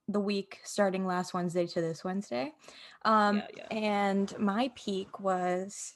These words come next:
Speaker 1: I, um, was dealing with some family stuff regarding health. And,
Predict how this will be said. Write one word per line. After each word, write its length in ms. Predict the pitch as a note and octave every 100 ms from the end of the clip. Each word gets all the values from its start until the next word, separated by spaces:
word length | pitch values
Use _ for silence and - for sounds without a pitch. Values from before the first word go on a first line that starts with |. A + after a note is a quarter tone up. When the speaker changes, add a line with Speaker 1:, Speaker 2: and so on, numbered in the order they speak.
| - - -
Speaker 1:
I, 560 | A3 A3 A3+ A3+ A3+ A3+ -
um, 480 | G#3+ G#3 G#3 G#3+
was 180 | G#3+ A3
dealing 360 | - A#3 B3 B3+
with 100 | C4
some 260 | - E4+
family 580 | E4 - G#3 G#3 G#3 G#3
stuff 720 | G#3 - G3 F#3 F#3+ A#3+ A#3+ -
regarding 580 | G3 F#3 F#3 F#3 G3 A3+
health. 580 | - - G3+ D#3+ F3 A3 _ _ - - - -
And, 800 | G#3+ G#3 G3+ G3+ G3+ G3+ G#3